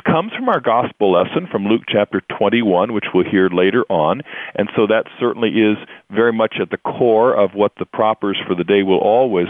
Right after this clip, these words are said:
follow. But I think there's some very interesting elements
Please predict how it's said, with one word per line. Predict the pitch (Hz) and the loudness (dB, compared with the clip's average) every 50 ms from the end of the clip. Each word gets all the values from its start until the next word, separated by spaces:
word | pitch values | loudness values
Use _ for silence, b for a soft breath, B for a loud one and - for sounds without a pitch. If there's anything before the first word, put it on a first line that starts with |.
| - - | -6 -6
follow. | - 87 85 82 76 80 90 110 - _ B B B B B B B B - | -4 -2 0 0 0 0 0 -2 -4 _ B B B B B B B B -2
But | - 185 | 0 0
I | 233 311 | 0 0
think | - 294 214 - | -2 -4 -2 0
there's | 160 143 110 - | 0 0 0 -2
some | - 117 113 113 | -2 -4 -2 0
very | 139 160 170 160 139 131 | 0 2 2 2 2 0
interesting | 135 131 - 120 117 - - 113 107 98 | -2 -2 -2 -4 -2 -2 -2 -2 0 0
elements | - 117 120 113 98 92 87 - | 2 2 2 2 0 -2 -6 -6